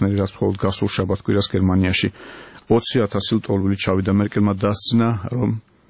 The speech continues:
გსურს ეს ცვლილება იყოს დადებითი და გვჭირა ამას მოახერხებთო. თურქეთის პრემიერ-მინისტრმა აჰმედ დავუთოღლუმ პირობა დადო, რომ პირისაგან მიწისა აღვის პე კა კას პარტიის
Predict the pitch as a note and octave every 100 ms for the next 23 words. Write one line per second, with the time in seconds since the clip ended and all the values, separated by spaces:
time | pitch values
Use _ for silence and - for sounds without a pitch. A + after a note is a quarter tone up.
0 | _ _ _ - - - B2 A#2+ - A2+
1 | G2+ - G2 G2 F#2 - G#2 - G#2 G2+
2 | F#2 G2 G2+ G#2+ - G2 G2 - G2 F#2
3 | F#2+ - G#2 F#2+ F#2+ F#2+ F#2+ - G2 -
4 | E2 F2+ - - - - - - - -
5 | - - - - - - _ - _ _
6 | _ _ - D#3 F#3 E3+ D#3+ E3+ D#3 E3
7 | D#3+ D3+ F#3+ D3 A2+ D#3+ B2+ B2+ C3 C#3
8 | C3 A2 B2 B2+ A#2+ A#2 G#2+ G2+ G#2+ A#2
9 | C3+ B2 A2 - A2+ A#2+ G#2+ G#2 G#2+ C3+
10 | A2 A#2 A2 B2 - A#2 A2 G#2+ B2 -
11 | A#2+ A2 - A2+ A2